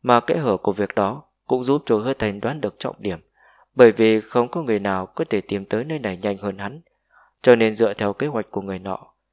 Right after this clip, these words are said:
nếu thật sự có người tìm tới đây, vậy cỗ phân thân đã sớm tử vong, trận pháp cũng sẽ có nói rõ tất cả. Coi như là dùng thuật xem xét lại thời gian thì cũng không có dấu vết nào. Kẻ đó đúng là đã lục soát hồn của phân thân, cũng bố trí ra trận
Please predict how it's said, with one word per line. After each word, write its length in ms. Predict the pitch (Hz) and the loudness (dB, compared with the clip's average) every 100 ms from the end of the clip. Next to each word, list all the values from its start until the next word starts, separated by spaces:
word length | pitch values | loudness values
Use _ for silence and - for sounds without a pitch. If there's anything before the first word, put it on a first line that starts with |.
| _ - | _ -4
nếu 180 | 135 | -4
thật 180 | 170 113 | 0 0
sự 240 | - 117 110 | 2 0 0
có 100 | 165 | -2
người 180 | 139 101 | 0 -2
tìm 240 | - 98 | -2 -6
tới 180 | 92 143 | -4 -6
đây, 280 | 110 95 95 _ _ _ - | -6 -6 -10 _ _ _ 0
vậy 200 | 123 117 | 2 4
cỗ 180 | 135 | 2
phân 240 | 151 123 113 | 2 0 0
thân 260 | 110 104 | -2 -4
đã 100 | 107 | -4
sớm 260 | 117 127 170 | -4 -6 -4
tử 180 | 110 87 | -6 -6
vong, 240 | 98 98 - _ _ _ | -6 -8 -10 _ _ _
trận 180 | 127 110 | 2 2
pháp 320 | - 117 - _ - | 0 -4 -6 _ -6
cũng 140 | 127 | -6
sẽ 180 | 123 135 | -4 -6
có 120 | 131 | -4
nói 180 | 120 117 | -6 -6
rõ 180 | 120 143 | -6 -6
tất 180 | 180 - | -6 -6
cả. 240 | - 82 - _ _ _ _ _ - | -6 -6 -8 _ _ _ _ _ 4
Coi 200 | 120 110 | 6 6
như 80 | 110 | 4
là 160 | 101 | 0
dùng 200 | 98 98 | -2 -6
thuật 180 | 95 95 | -8 -8
xem 220 | - 104 | -6 -8
xét 260 | 98 160 - | -8 -8 -6
lại 120 | - | -6
thời 160 | - 92 | -6 -6
gian 200 | 92 95 - _ _ _ | -4 -6 -8 _ _ _
thì 120 | 117 | -6
cũng 220 | 113 - | -4 -4
không 200 | - 107 | 0 0
có 120 | 104 110 | 0 -2
dấu 160 | 113 | -4
vết 260 | 147 175 - | -4 -8 -8
nào. 240 | 90 80 _ _ _ _ _ _ - | -12 -12 _ _ _ _ _ _ 4
Kẻ 160 | 120 | 6
đó 260 | 113 107 123 | 6 4 4
đúng 360 | 123 117 160 | 4 2 2
là 80 | 139 | -4
đã 140 | 110 151 | -2 -2
lục 220 | 120 - | -4 -6
soát 260 | 156 170 | -10 -8
hồn 180 | 110 98 | -6 -6
của 140 | 95 92 | -8 -8
phân 240 | 113 110 | -8 -6
thân, 220 | 98 95 98 _ _ _ - | -8 -10 -14 _ _ _ -2
cũng 180 | 131 131 | 0 4
bố 140 | 117 | 2
trí 200 | - 127 | 2 -4
ra 200 | 131 107 | 0 -2
trận 180 | - | -2